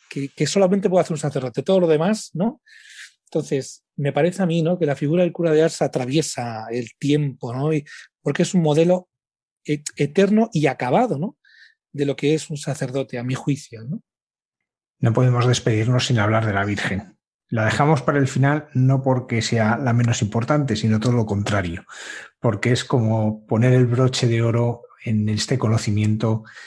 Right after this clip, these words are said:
Speaker 2: y está cerca, acercarnos a la figura del cura de Ars. ¿Cómo era su relación con la Virgen?
Speaker 1: Pues mira, era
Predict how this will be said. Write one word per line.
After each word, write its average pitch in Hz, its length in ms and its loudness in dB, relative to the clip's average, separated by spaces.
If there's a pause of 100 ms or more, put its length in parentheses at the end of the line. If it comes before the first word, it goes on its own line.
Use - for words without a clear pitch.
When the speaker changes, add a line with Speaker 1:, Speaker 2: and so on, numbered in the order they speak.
(180)
Speaker 2:
y 127 80 0
está 117 220 0
cerca, 113 420 -2
acercarnos 110 640 -2
a 110 40 0
la 104 100 0
figura 107 280 0
del 107 100 0
cura 98 220 0
de 95 60 0
Ars. 98 160 -4
¿Cómo 139 180 2
era 180 100 4
su 135 140 -2
relación 95 480 -4
con 95 140 -2
la 87 100 0
Virgen? 80 440 -12 (340)
Speaker 1:
Pues 123 160 -6
mira, 120 260 -2
era 131 300 -4